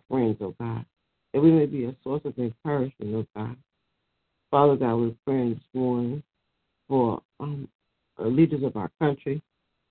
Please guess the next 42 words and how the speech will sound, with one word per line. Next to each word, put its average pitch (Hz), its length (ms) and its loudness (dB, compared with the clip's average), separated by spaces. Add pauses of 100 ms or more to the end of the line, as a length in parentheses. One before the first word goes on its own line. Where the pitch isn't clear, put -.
(120)
We're 160 80 -16
praying 160 260 4
for - 160 -8
all 135 200 2
governmental 127 680 -2
leaders, 123 380 0
oh 113 180 -6
God. 113 240 -4 (720)
Most 151 300 2
of - 80 -10
all, 131 160 0
God, 127 260 0
we're 131 200 0 (100)
praying 123 240 -4
for 123 100 -8 (120)
spiritual - 400 -4
leaders, 110 340 -4 (560)
men 135 240 6
and 127 80 0
women 131 260 2
of 127 160 -4
God 110 280 -2
that 104 100 -10 (100)
you've - 100 -20 (120)
called 123 360 -2
out, 107 240 -4
that - 60 -20 (120)
you've 117 280 -8
chosen, 131 380 -2
oh 95 180 -8
God, 110 240 -6
to 107 100 -12 (120)
preach 143 240 -6
and 107 100 -10 (100)
teach 123 240 -6
your 107 100 -8
word. 123 360 -4 (600)
Father 214 260 4
God, 160 220 0
I'm 127 140 0
asking 135 340 -6
that 131 100 -4